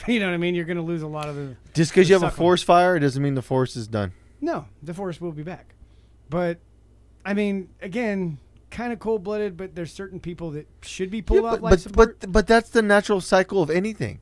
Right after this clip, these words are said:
Speaker 1: Well, yeah.
Speaker 2: And the more we try to stave it off,
Speaker 1: Yeah, just because you can keep someone alive doesn't mean you
Speaker 2: the
Speaker 1: should.
Speaker 2: more you regulate and put the constraints on anything, the more you, the more you allow anything to disrupt it.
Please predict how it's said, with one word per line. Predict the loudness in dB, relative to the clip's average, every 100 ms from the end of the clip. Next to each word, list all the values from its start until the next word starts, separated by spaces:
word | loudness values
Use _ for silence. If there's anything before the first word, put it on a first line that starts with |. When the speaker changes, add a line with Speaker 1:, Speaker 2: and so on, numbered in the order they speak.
| -16
Speaker 1:
Well, | -12 -12 -10
yeah. | -2
Speaker 2:
And | 2 4
the |
more | 6 8 6
we | 4
try | 4 4
to |
stave | 4 4 4 6
it |
off, | 4 6 4 0 -6 -20 -20 -20 _ _ _ _
Speaker 1:
Yeah, | -12 -10 -12
just | -14
because | -8 -4 -4
you | -2
can | -4 -4
keep | -6 -8
someone | -8 -6
alive | -8 -10
doesn't | -10
mean | -8 -8
you |
Speaker 2:
the | 6
Speaker 1:
should. | 6
Speaker 2:
more | 8 6
you | 4 4
regulate | 4 6 4 2 2
and | -2 0
put | 2 2
the |
constraints | -2 -6 -4 0 0 0
on | -2
anything, | -2 -2 -2 -2 -4 -6 -14 _ _ _ _ _ -12 0
the | 2
more | 4 6 4
you, | 2 -6
the | 2 4
more | 4 4 4
you | 4 4
allow | 4 4 4
anything | 2 0 0 -2
to | -2
disrupt | -4 -4 -2 -2 -2
it. | -12